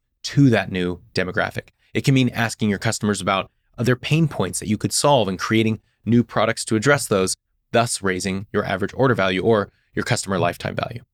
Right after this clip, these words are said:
So the point is, typically there is room to grow your business in a direction that is in the same realm of your current offering, just slightly tweaked to bring in more sales. Second,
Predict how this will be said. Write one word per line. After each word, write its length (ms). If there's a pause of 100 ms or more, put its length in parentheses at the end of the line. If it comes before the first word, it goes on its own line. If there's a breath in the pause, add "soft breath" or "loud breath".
(260 soft breath)
So 260
the 80
point 260
is, 260 (340)
typically 460
there 180
is 160
room 240
to 100
grow 140
your 100
business 360
in 160
a 60
direction 420
that 100
is 120
in 60
the 80
same 500
realm 400
of 140
your 100
current 260
offering, 420 (200 soft breath)
just 200
slightly 440
tweaked 400 (220)
to 100
bring 240
in 100
more 200
sales. 520 (480)
Second, 640